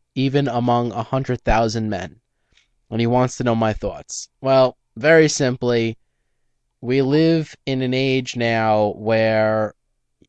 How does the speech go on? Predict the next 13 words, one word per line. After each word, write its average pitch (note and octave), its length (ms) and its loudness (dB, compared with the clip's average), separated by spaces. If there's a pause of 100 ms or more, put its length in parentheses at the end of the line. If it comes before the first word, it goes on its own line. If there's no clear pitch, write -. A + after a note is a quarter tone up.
(640)
you C#3 120 -4
know, A#2 100 -2
communication C#3 1080 -2
happens A2+ 1000 -4 (1040)
as, A2+ 320 -2
at A#2 140 -4
the A2+ 80 -6
speed B2 240 -2
of G#2+ 80 -4
light. G2+ 320 -2 (160)
Like, G#2+ 260 -4 (220)
you B2 120 -6
just, A#2+ 340 -4